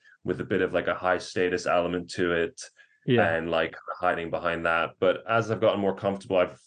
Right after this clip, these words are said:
Speaker 1: now recently, in the past year or so, started to introduce a lot more physicality into it,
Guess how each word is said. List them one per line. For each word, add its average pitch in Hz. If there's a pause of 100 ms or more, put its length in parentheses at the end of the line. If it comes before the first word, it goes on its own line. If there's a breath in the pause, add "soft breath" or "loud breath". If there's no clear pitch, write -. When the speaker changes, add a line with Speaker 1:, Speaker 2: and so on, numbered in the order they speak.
(160)
Speaker 1:
now 101
recently, 92
in 95
the 90
past 92
year 95
or 92
so, 87
started 95
to 101
introduce 90
a 90
lot 90
more 92
physicality 87
into 80
it, 78